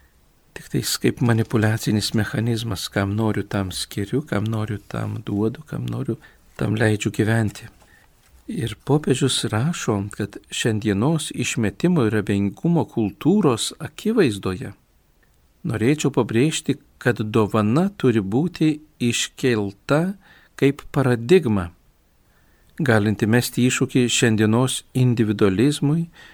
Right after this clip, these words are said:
ir socialiniai fragmentacijai, tuo pat metu plėtojant naujus ryšius ir bendradarbiavimo priemonės tarp tautų ir kultūrų.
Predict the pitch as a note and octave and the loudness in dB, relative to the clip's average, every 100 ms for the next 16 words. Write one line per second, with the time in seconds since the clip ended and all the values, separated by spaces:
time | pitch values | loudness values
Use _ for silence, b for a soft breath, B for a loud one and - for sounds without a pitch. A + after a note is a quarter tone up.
0 | B - A#2 A#2 - G#2+ - A2 A#2+ A#2+ | B 0 2 2 0 0 0 2 4 4
1 | A#2+ - - G#2+ A2 G#2+ G2 A2 F#2 - | 0 0 -2 0 2 0 0 -2 -2 -6
2 | - - B2 - _ _ _ _ _ _ | -8 -10 -12 -18 _ _ _ _ _ _
3 | _ _ _ _ _ - A2 A#2 G2+ G#2+ | _ _ _ _ _ -2 0 0 0 0
4 | F#2+ - D#3+ A#2 G#2 A2+ A#2 A2+ G2+ A2+ | 0 -2 0 2 2 2 2 2 0 0
5 | G#2 G2 C#3+ - D#3 E3 - D#3+ D#3+ - | 0 2 0 0 0 0 0 0 0 -4
6 | - b b b - A#2 G2+ A2+ A2+ G#2+ | -14 b b b 2 2 4 2 4 4
7 | A2 G2 A2 G#2+ G#2+ G2+ - A2 A#2 C3+ | 4 4 2 2 2 0 0 0 2 2
8 | C3 A#2 - G2+ - G2+ F2+ A2+ G2 - | 0 -2 -2 -4 -2 -6 -4 -4 -4 -2
9 | G2+ - - C#2+ | -4 -4 -10 -10